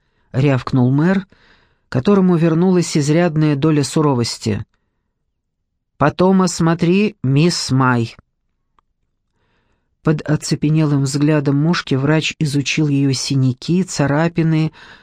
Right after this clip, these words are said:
и красные следы от верёвок, оставшиеся ещё с первой встречи со Скеллоу. На Лучезаре не было ни единой отметины. Богатеньких даже похищают деликатно.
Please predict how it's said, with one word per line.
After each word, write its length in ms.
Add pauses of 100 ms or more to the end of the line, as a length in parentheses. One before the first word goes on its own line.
(140)
и 80
красные 480
следы 400
от 140
верёвок, 480
оставшиеся 720
ещё 240
с 100
первой 360
встречи 460
со 220
Скеллоу. 600 (920)
На 180
Лучезаре 720
не 220
было 220
ни 180
единой 540
отметины. 720 (1120)
Богатеньких 880
даже 320
похищают 800
деликатно. 840